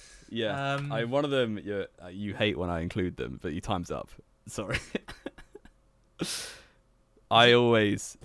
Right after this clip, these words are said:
Speaker 1: I always include the one that I give in the question, but you didn't say Carlos Sainz.
Speaker 2: Oh, what? That don't count.
Speaker 1: <laughs> Uh, and the other one,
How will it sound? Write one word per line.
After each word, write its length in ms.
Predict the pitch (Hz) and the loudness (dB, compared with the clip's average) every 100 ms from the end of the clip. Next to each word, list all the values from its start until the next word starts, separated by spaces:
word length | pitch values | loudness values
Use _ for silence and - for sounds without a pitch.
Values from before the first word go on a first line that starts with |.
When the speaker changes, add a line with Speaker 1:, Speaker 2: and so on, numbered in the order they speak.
| - | -8
Speaker 1:
I 160 | 120 117 | 2 4
always 260 | 123 117 107 | 8 6 6
include 380 | 107 117 104 | 4 4 4
the 100 | 101 | 4
one 200 | 98 101 | 6 6
that 60 | 98 | 4
I 120 | 92 | 2
give 180 | 101 101 | 2 0
in 80 | 98 | 0
the 80 | 95 | -2
question, 480 | 110 127 - - - | -4 -4 -10 -14 -14
but 120 | - 85 | -8 -4
you 80 | |
didn't 220 | 98 107 90 | 0 -2 -2
say 200 | 113 107 | -4 -4
Carlos 340 | 113 107 104 - | -6 -6 -8 -10
Sainz. 380 | 117 76 - _ _ _ _ _ _ _ - | -12 -12 -20 _ _ _ _ _ _ _ -2
Speaker 2:
Oh, 200 | 262 208 | 2 2
what? 280 | 190 277 226 | 2 0 2
That 220 | 262 - | -2 0
don't 200 | 151 127 | -2 -2
count. 380 | - 170 247 - | -4 -2 -2 -4
Speaker 1:
<laughs> 60 | - 220 - - 440 - - - - - - - - - - | 0 0 0 -2 -6 -8 -18 -20 -20 -20 -18 -20 -20 -18 -4
Uh, 460 | 113 113 107 107 104 | 2 4 4 2 0
and 180 | 104 | -2
the 80 | 107 | -2
other 120 | 120 | 0
one, 320 | 107 101 90 | 0 -2 -4